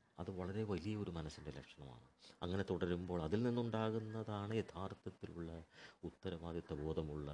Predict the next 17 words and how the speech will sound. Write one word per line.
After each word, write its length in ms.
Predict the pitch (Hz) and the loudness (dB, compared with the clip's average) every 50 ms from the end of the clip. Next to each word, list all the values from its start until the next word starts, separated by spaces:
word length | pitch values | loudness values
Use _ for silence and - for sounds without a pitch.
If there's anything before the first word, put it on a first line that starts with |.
| 71 67 - _ - - - - - _ _ - | -6 -8 -12 _ -20 -20 -20 -20 -20 _ _ -6
ആം, 360 | 80 85 80 73 69 67 64 60 - - - - - - - - - - - | -4 -4 -4 -4 -6 -8 -10 -14 -18 -20 -20 -20 -20 -20 -20 -18 -18 -16 -14
ജീവിതമെന്ന് 540 | 73 71 73 71 73 73 71 69 69 67 69 | -10 -6 -4 -4 -4 -4 -6 -8 -10 -10 -12
പറയുന്നത്. 360 | - 64 62 64 64 - - - | -12 -12 -14 -14 -16 -16 -6 -6
അവിടെ 240 | 87 90 104 101 123 | -4 -2 2 2 2
നമുക്ക് 320 | 113 113 107 107 - - 110 | 2 2 0 -2 -4 -4 -2
മറ്റൊരാളെ 460 | 104 104 95 - 98 104 101 98 98 | -2 -2 -2 0 0 2 2 4 2
നമ്മൾ 200 | 95 95 92 92 - | 2 0 -2 -2 0
കാണുന്നത് 400 | 90 90 90 90 87 87 87 82 87 | 0 0 2 0 0 0 0 0 0
ഒരു, 200 | 87 82 90 87 85 82 - - - - - - - _ _ | 2 4 4 2 2 0 -4 -12 -20 -20 -20 -20 -20 _ _
ഒരു, 200 | - 87 85 85 82 82 80 - - - - - | -2 0 2 2 2 0 0 -2 -4 -6 -8 -6
ആ, 80 | 76 78 | -6 -4
ഒരു 240 | 76 76 82 85 | -2 -2 -2 -2
പ്രതിച്ഛായയിലൂടെയല്ല, 1300 | 85 - 90 - - 92 - - - 113 107 107 104 104 104 104 104 104 95 95 95 95 95 90 73 69 71 65 - - | 2 2 4 4 4 0 0 0 0 2 2 4 4 4 6 6 6 6 6 6 8 8 8 8 6 4 -2 -6 -6 -4
ഒരു 140 | 69 80 85 | -2 0 2
ഇമേജിലൂടെയല്ല 720 | 87 87 95 110 113 113 113 113 107 101 104 98 82 80 82 | 4 6 8 8 8 8 8 8 8 8 8 8 6 6 4
നമ്മളൊരാളെ 480 | 78 76 78 78 76 - 78 71 71 69 - | 2 2 0 -2 -2 -2 -2 -2 -4 -4 -4
കാണുന്നത്. 300 | 69 65 65 64 62 64 | -6 -8 -8 -10 -14 -16